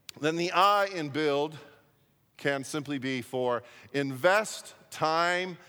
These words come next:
energy, and money in a person. Now, that doesn't mean you always have to invest money, but sometimes, sometimes it, it may help. It may help. But especially invest time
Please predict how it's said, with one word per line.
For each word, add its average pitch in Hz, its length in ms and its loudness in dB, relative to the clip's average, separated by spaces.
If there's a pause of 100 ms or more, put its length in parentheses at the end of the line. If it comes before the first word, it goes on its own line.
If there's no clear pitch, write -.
(280)
energy, 160 680 0 (220)
and 156 480 0
money 139 480 -2 (300)
in 131 120 -2
a 127 80 0
person. 104 640 -4 (540)
Now, 139 140 -2
that 139 160 -2
doesn't 165 180 -2
mean 165 140 -2
you 151 100 -4
always 165 460 0
have 135 240 -2
to 139 100 -4
invest 117 460 -4
money, 117 300 -4 (280)
but 143 140 -2
sometimes, 160 800 0
sometimes 139 840 -4 (500)
it, 127 280 -6
it 135 180 -2
may 131 220 -2
help. 113 460 2 (360)
It 117 160 -2
may 127 160 -2
help. 139 400 0 (200)
But 123 180 0
especially 190 520 -2
invest 165 460 -2
time 196 560 -2